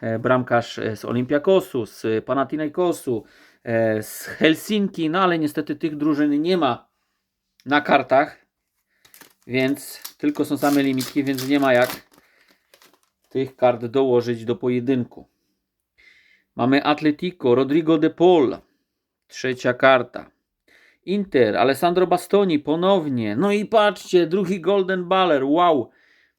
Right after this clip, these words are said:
Mamy Dominika Soboslaja. Drugi punkcik. I Atletico dominator Antoine Griezmann. Czwarty punkt, Ob-, Oblak na prowadzeniu. Logo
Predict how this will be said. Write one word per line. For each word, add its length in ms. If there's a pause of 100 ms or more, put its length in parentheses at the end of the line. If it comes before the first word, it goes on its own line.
(120)
Mamy 600 (320)
Dominika 440
Soboslaja. 800 (1000)
Drugi 300
punkcik. 720 (400)
I 300
Atletico 800
dominator 600
Antoine 540
Griezmann. 640 (680)
Czwarty 600
punkt, 580 (240)
Ob-, 240
Oblak 400
na 180
prowadzeniu. 640 (1120)
Logo 640